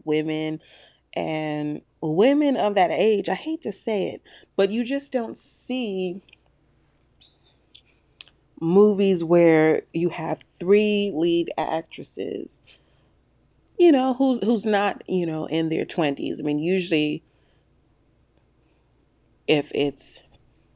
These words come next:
actresses, they're, you know, twenties and thirties, but you don't see them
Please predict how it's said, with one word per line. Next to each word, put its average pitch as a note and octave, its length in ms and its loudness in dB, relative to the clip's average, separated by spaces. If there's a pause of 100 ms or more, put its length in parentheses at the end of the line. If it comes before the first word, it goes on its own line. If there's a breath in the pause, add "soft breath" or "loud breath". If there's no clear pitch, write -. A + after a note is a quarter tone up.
(300)
actresses, D3 880 0 (540 loud breath)
they're, D#4 120 4
you E4 180 8
know, G#3 180 6
twenties F3+ 580 2
and F3+ 220 0
thirties, D3+ 880 4 (720)
but - 200 0
you B3 160 2
don't F#4 240 4
see F4 300 2
them A#3 440 -2